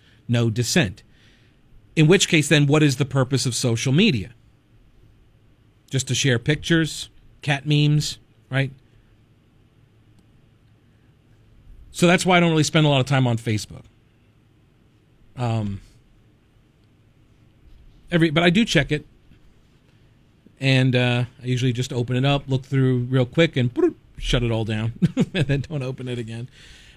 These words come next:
Uh, so what happened,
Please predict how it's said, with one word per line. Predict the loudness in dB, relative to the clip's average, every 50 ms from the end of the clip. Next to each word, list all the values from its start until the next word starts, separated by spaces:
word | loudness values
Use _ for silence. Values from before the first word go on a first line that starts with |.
| _ -8
Uh, | -4 -2 -2 0 -2 -2 -4 -8 -16 -20 -20 -20 -20 -20 -20 -20 -20 -20 -20 -20 -20 -20 -20 _ _ _ _ _ -20 -20 -20 -20 -20 -20 _ _ _ _ _ -10
so | -2 2 4 4 6 6 4 4 2 0 -2 -8 -16 -20 -20 -20 -20 -20 -20 -20 -20 -20 -20 -20 -20 -20 -20 -20 _ _ _ _ _ _ _ -4
what | 0 0 0 2
happened, | 2 0 0 0 2 2 2 2 0 -2